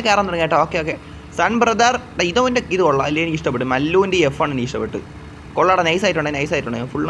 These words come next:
നേരെ കണ്ടില്ലായിരുന്നു നേരത്തെ. അനിമേര പോലെ അല്ലേ? കൊള്ളാം അല്ലേ? കൊള്ളാം, കൊള്ളാം, കൊള്ളാം, കൊള്ളാം. എടാ, ഞാൻ വണ്ടി, ഉയ്യോ, മാറിപ്പോയല്ലോ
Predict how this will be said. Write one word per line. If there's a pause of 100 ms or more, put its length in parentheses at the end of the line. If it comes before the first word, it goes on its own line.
(160)
നേരെ
കണ്ടില്ലായിരുന്നു
നേരത്തെ.
അനിമേര (100)
പോലെ
അല്ലേ?
കൊള്ളാം
അല്ലേ? (920)
കൊള്ളാം,
കൊള്ളാം,
കൊള്ളാം,
കൊള്ളാം. (2750)
എടാ,
ഞാൻ (120)
വണ്ടി,
ഉയ്യോ,
മാറിപ്പോയല്ലോ